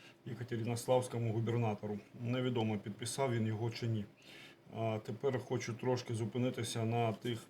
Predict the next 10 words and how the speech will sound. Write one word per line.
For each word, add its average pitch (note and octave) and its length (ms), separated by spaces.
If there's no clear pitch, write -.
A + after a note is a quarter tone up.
причинах, A#2 460
е, A2 40
що A#2 200
спонукало A#2 720
прийняти A#2 460
таке A2+ 320
рішення A2 420
міську A2 320
владу. A2 420
Е, A#2+ 40